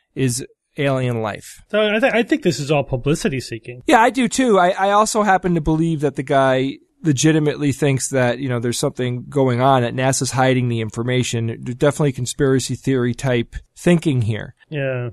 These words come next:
Speaker 1: You know, and in the end, though, the bottom line is, you know, nasa is,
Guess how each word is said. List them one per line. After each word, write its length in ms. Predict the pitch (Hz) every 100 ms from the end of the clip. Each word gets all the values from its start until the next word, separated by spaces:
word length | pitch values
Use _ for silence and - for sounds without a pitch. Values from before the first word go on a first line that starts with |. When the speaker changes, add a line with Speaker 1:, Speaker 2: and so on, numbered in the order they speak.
| -
Speaker 1:
You 80 | -
know, 100 | 254
and 100 | 240
in 80 | 240
the 160 | 240 226
end, 220 | 226 196
though, 180 | 185 185
the 180 | 170
bottom 320 | 156 190 185 175
line 280 | 175 170
is, 280 | 156 143 - - _
you 80 | 196
know, 100 | 165
nasa 640 | 151 170 185 - 190 175 175
is, 500 | 170 165 147 -